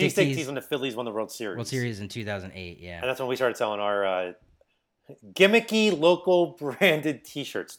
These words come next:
Speaker 2: with them. Changed their whole brand.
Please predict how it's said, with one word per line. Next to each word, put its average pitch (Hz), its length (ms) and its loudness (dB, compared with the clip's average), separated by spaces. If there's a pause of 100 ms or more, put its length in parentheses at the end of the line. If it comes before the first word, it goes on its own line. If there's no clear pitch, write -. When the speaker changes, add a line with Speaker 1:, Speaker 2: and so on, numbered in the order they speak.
Speaker 2:
with - 120 -20
them. 85 160 -10 (1120)
Changed 117 300 -2
their 110 160 0
whole 101 140 -2
brand. 82 240 -12